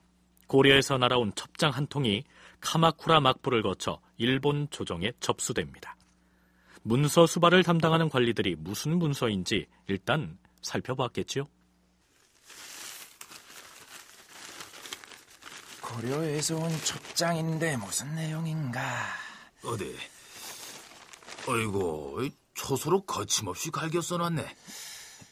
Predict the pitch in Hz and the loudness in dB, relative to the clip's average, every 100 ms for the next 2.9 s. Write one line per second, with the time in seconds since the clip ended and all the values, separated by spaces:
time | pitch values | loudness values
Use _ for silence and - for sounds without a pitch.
0 | - - 85 - 80 143 160 - - - | -8 -6 -6 -8 -10 -6 -6 -8 -12 -12
1 | - - - 175 160 143 120 110 110 110 | -10 -8 -4 0 0 0 0 -2 -2 -4
2 | - 147 139 110 107 113 98 - - | 0 2 2 2 0 0 0 -4 -4